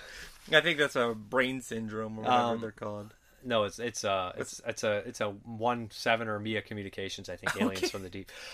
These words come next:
Speaker 2: Um, it's Italian, if I'm not mistaken, that's
Speaker 1: Oh,
Speaker 2: the name of
Speaker 1: boy.
Speaker 2: it. Anyways, nine and a half, nine, nine out of half, somewhere like that's very high on it. I think it's, it's very good. It's not for everybody, though. Like, somebody could dislike this movie, and I completely get it, but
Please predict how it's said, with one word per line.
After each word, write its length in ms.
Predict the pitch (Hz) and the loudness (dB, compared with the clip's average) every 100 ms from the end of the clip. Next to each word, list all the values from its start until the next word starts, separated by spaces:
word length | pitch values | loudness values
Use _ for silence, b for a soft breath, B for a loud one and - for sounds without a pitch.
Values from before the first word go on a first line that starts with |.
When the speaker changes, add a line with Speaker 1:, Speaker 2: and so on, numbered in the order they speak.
| B | B
Speaker 2:
Um, 180 | 135 123 | 2 2
it's 120 | 113 | -2
Italian, 420 | 104 - 92 92 90 | -8 -6 -6 -6 -6
if 120 | 98 | -6
I'm 80 | 95 | -8
not 120 | 87 | -8
mistaken, 320 | - 101 92 | -8 -6 -6
that's 140 | 92 143 | -4 -4
Speaker 1:
Oh, 40 | |
Speaker 2:
the 120 | 98 | -2
name 100 | 107 | 0
of 80 | 107 | 0
Speaker 1:
boy. 60 | 98 | -2
Speaker 2:
it. 80 | - | 8
Anyways, 720 | 220 240 233 233 220 196 - - _ - | 10 12 12 12 12 8 0 -6 _ -14
nine 600 | 139 165 190 185 185 170 151 | 6 10 12 12 10 6 2
and 100 | 165 | 4
a 40 | |
half, 600 | 143 143 170 170 165 - | 4 6 8 10 8 4
nine, 400 | 139 147 156 151 | 4 6 8 6
nine 220 | 147 147 147 | 6 6 6
out 100 | 143 | 6
of 60 | |
half, 180 | 131 131 | 6 4
somewhere 260 | - 127 123 | 2 0 2
like 140 | 117 | 2
that's 200 | 120 110 | 2 -2
very 240 | - 120 110 | 2 4 4
high 200 | 98 98 | 2 0
on 120 | 92 | -4
it. 60 | 95 | -4
I 80 | 95 | -4
think 180 | 104 104 | -6 -8
it's, 140 | - | -8
it's 200 | 113 110 | -8 -2
very 260 | 110 101 92 | 0 0 -2
good. 220 | 98 95 | -6 0
It's 80 | 190 | 10
not 160 | 202 | 10
for 120 | 151 123 | 10 6
everybody, 360 | 110 98 98 | 4 -4 -6
though. 180 | 95 101 | -6 2
Like, 160 | 156 160 | 4 10
somebody 260 | 175 175 | 10 8
could 160 | - 127 | 4 2
dislike 340 | 127 - 107 | 2 0 -2
this 140 | 104 117 | -4 -8
movie, 160 | 104 | -6
and 80 | 101 | -4
I 60 | 101 | -6
completely 440 | - 110 95 87 | -8 -10 -8 -10
get 180 | 87 90 | -12 -12
it, 120 | - | -4
but 180 | 110 | -4